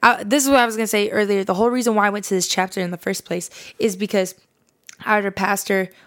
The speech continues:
once say that Ruth didn't go into the field to find Boaz. Ruth just went up and went to work. <laughs> She just went up and went to work. She didn't know Boaz was gonna be there.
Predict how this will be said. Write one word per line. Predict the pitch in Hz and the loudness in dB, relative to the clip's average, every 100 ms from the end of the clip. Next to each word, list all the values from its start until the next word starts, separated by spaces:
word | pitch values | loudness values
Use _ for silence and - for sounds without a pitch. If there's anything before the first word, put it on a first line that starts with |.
| - | -6
once | 196 - | -4 -2
say | 196 | -2
that | 185 - - - _ | -2 -4 -10 -20 _
Ruth | 220 277 508 554 196 | -4 0 0 -2 -8
didn't | 185 262 247 196 | -4 -2 -2 -2
go | 226 233 202 196 190 _ _ _ _ _ - | 0 2 0 -2 -6 _ _ _ _ _ 0
into | 226 240 - 220 | 2 2 -2 -2
the | 180 | -2
field | 156 - 254 240 196 180 175 | -4 -2 0 2 2 0 -2
to | 180 | -4
find | 208 202 170 | 0 0 0
Boaz. | 233 202 160 233 - _ _ _ _ _ _ _ _ _ _ _ _ | -2 -2 -6 -10 -14 _ _ _ _ _ _ _ _ _ _ _ _
Ruth | 208 302 - | 0 0 0
just | - 285 277 | -2 -2 -2
went | 196 208 208 | -2 0 0
up | 254 - _ _ _ _ - | -2 -6 _ _ _ _ -2
and | 320 | 0
went | 247 240 | 2 0
to | 381 | 0
work. | 427 285 - _ _ _ - - | 0 0 -4 _ _ _ -16 -2
<laughs> | 285 - - - - _ _ | 0 0 -6 -20 -20 _ _
She | - 330 370 | -2 0 0
just | 277 208 | -2 -2
went | 240 - | 0 0
up | 240 | 0
and | - 202 | 0 -2
went | 214 226 | -2 -2
to | |
work. | 226 175 175 _ _ _ _ _ - - | -2 -2 -4 _ _ _ _ _ -20 -16
She | - 277 | -4 0
didn't | 277 - | 0 0
know | 214 185 | 0 0
Boaz | 180 190 202 196 | 0 0 0 -2
was | 190 180 | -6 -4
gonna | 190 | -4
be | 185 196 | -4 -4
there. | 233 269 285 | -2 -4 -6